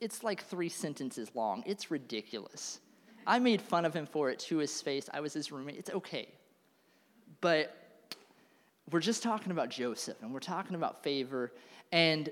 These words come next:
Jeremy last week just sort of gave the origin story for Joseph.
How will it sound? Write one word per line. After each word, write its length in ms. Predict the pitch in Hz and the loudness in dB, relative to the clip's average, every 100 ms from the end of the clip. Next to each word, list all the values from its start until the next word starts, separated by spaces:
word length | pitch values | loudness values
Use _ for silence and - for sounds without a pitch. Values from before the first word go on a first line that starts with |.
| - | -2
Jeremy 380 | 156 214 214 185 | 6 8 8 4
last 420 | 170 170 - - | 4 2 0 4
week 240 | 151 143 | 4 4
just 200 | - 156 | 2 2
sort 180 | 185 170 | 4 4
of 160 | 165 - | 2 2
gave 340 | 175 180 175 | 6 6 4
the 160 | 165 147 | 0 -2
origin 480 | 165 160 165 151 143 | 4 6 6 4 0
story 400 | 135 - 143 131 | -4 -2 0 0
for 160 | 120 117 | 0 -4
Joseph. 600 | - 107 104 - - | -2 -2 -2 -4 -6